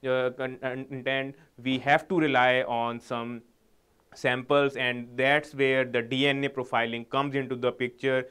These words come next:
In case the samples match, you could just change the course of the case and achieve some significant breakthrough. So, this technology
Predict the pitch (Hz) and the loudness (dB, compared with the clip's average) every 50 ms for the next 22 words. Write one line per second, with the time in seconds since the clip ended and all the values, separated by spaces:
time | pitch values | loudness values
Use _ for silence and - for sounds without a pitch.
0 | - - _ - 147 143 135 - 185 190 190 185 165 156 151 151 - 135 131 131 | -14 -20 _ -10 -8 -6 0 4 6 6 6 6 2 0 -2 0 0 -2 -2 0
1 | - 143 135 139 135 135 - 123 123 127 131 135 135 135 - - - - - _ | 0 2 2 2 0 -4 -4 0 2 4 4 4 4 2 0 -6 -20 -20 -20 _
2 | - 151 165 175 180 180 - 165 160 160 156 147 123 123 131 131 131 127 - - | 2 6 6 6 6 4 0 0 2 2 2 -2 -2 0 2 2 2 0 -4 -6
3 | - 131 135 135 139 135 123 127 123 123 - - 139 139 143 147 143 - - - | -4 -2 -2 -2 -4 -4 -2 -2 -2 -2 0 2 4 6 6 4 4 2 -12 -14
4 | - 120 117 110 117 117 123 120 117 - 131 131 135 135 139 135 123 123 123 123 | -10 -8 -6 -6 -6 -4 -4 -4 -2 -2 -2 -2 -2 -2 -2 -4 -6 -6 -8 -12
5 | - _ _ _ _ - 139 131 - 156 156 151 151 156 - 131 127 - - 135 | -14 _ _ _ _ -10 -10 -8 -4 -2 -2 -2 -2 -2 -4 -8 -8 -8 -10 -8
6 | 123 127 127 131 131 - 135 - 139 139 135 139 139 - _ _ _ _ - 117 | -6 -4 -6 -6 -6 -6 -6 -4 -2 -2 -2 -4 -8 -14 _ _ _ _ -14 -6
7 | - 143 147 135 135 - - 117 101 98 - - - 131 127 127 - - - _ | -2 -2 -2 -2 -4 -8 -12 -12 -12 -12 -12 -8 -6 -4 -4 -4 -6 -10 -18 _
8 | - 202 226 - 233 208 - 160 156 151 143 143 147 147 143 147 147 151 156 151 | -6 -6 -2 2 2 2 2 2 2 2 2 2 2 -2 -2 0 0 0 0 -2
9 | 151 | -4